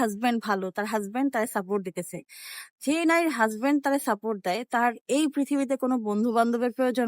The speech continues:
পড়ে না, at least মা বাবারও একটা সময় পর প্রয়োজন পড়ে না, কারণ মা বাবা একটা সময় পর বৃদ্ধ হয়ে যায়, মারা যায়, থাকে না তারা, ভাই বোনরা থাকে না,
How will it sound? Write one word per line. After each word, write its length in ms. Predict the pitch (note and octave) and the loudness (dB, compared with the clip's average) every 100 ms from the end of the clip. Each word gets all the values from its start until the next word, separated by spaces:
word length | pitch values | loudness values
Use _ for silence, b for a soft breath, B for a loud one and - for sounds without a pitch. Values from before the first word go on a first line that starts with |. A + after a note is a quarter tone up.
| G#3+ | 2
পড়ে 180 | G#3 G3+ | 0 2
না, 120 | G3+ C4+ B B B A#3 | -2 -4 B B B -4
at 80 | A3+ | 0
least 180 | C#4+ D4+ C4 A3 | 0 2 4 6
মা 80 | A3+ | 6
বাবারও 280 | B3 C4 C4+ C#4 | 6 6 6 4
একটা 160 | - C4 | 2 -6
সময় 260 | C4 B3 A#3+ | 0 0 2
পর 80 | A#3+ A#3 | -2 0
প্রয়োজন 320 | B3+ A#3+ A3 G3+ | 2 2 0 0
পড়ে 220 | F#3+ F3+ F3+ | 2 2 0
না, 60 | A#3+ C4+ | -4 0
কারণ 180 | B3 A#3+ A#3 | 0 2 4
মা 80 | A3+ | 4
বাবা 200 | A3+ A3+ | 4 4
একটা 160 | G#3 A3+ | 2 -2
সময় 220 | A#3+ A3 | -2 0
পর 80 | A3+ G#3+ | 0 0
বৃদ্ধ 200 | A3+ F#3+ A#3+ A3+ | -2 -2 0 2
হয়ে 160 | G3+ G#3 | 2 2
যায়, 160 | G3 G#3 | 0 2
মারা 220 | A3 A3+ G#3+ G#3+ | 4 6 4 2
যায়, 160 | G3 G3+ G#3 | -2 -2 -6
থাকে 200 | A#3 C4+ | -2 0
না 100 | G#3+ | 0
তারা, 280 | G3 F#3+ F#3 A3 E4 B B _ A3+ | 0 0 -2 -4 -12 B B _ 2
ভাই 160 | C4 B3+ | 4 6
বোনরা 240 | C4+ C4 B3 | 4 4 2
থাকে 200 | A3+ A3 | 0 -4
না, 120 | G#3+ | -2